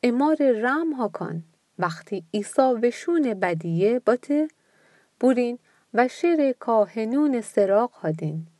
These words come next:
بشون را دکتنه و راه دل شفا بیتنه.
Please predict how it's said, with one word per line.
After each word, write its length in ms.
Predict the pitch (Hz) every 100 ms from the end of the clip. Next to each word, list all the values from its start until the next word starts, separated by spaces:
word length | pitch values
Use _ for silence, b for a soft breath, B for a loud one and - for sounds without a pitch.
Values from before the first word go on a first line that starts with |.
| _ _ _ _ _ _ -
بشون 420 | 214 - 285 233
را 180 | 240 339
دکتنه 800 | 349 302 247 226 214 202 202 - 208
و 180 | 214 208
راه 360 | 269 320 302
دل 380 | 220 196 185 202 -
شفا 480 | - 202 165 240 277
بیتنه. 640 | 190 160 160 - 151